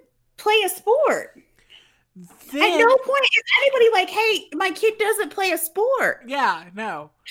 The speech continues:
Speaker 2: Then she also explains that they can pay a shrink to get Danny extra time on the S A T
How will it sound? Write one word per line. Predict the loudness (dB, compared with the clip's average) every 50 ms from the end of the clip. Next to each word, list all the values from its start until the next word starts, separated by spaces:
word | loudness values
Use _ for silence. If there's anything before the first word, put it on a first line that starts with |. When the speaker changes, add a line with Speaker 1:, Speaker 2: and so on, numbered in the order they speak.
| -18 -16 -16 -18 -20 -20 -20 -20 _ _ _ _ _ _
Speaker 2:
Then | -20 -18 -10 -6 -4 -4 -2 -2 -2 -4 -4 -6 -8 -10 -14 -16 _ _ _ _ _ _ _ _ _
she | _ -10 -10 -6 -4 -2
also | -2 -2 -2 -4 -8
explains | -8 -8 -10 -10 -10 -10 -10 -10 -10
that | -12 -12 -8
they | -4 -4 -4
can | -4 -6 -14 -18 -16
pay | -14 -10 -6 -4 -4 -4
a | -4 -6
shrink | -8 -8 -8 -8 -8 -8 -8 -8 -8 -10 -12 -16 _
to | -14 -14
get | -12 -8 -10 -10 -10 -8
Danny | -8 -8 -6 -6 -8 -10 -12 -12
extra | -14 -16 -16 -12 -14 -14
time | -12 -10 -10 -8 -8 -8
on | -10 -12
the | -12 -12
S | -12 -12 -10 -10
A | -10 -12
T | -12 -16 -16 -14 -14 -16 -16